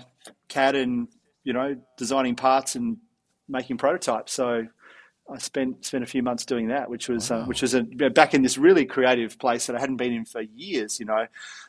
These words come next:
Speaker 1: Like, I hadn't been in that sort of
Speaker 2: Oh,
Speaker 1: creative,
Speaker 2: that's so cool.
Speaker 1: I hadn't been in that kind of creative zone since the, the, probably the first six months of D T, where, you know, there was no,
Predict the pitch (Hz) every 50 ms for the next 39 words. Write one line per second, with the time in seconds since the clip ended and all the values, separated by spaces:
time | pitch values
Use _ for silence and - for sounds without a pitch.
0 | - 135 123 120 131 139 175 180 175 160 156 143 135 131 143 143 - 160 135 131
1 | 127 - 143 135 127 123 120 120 - - - - 98 90 82 _ - - - 110
2 | 127 143 160 165 156 156 147 135 123 131 147 - - 143 131 120 - - 135 123
3 | 120 120 117 110 113 123 120 117 113 117 - - 131 117 113 - - - _ -
4 | 127 120 120 113 123 127 120 117 - - _ _ - 147 131 131 117 113 - -
5 | - 135 131 123 - - 139 - - - 131 123 117 - - 110 - 127 110 107
6 | - - 127 131 123 110 107 110 110 110 107 - _ - - - - - - -
7 | - _ _ _ _ - 131 120 120 120 117 123 120 - 139 147 151 151 147 147
8 | 131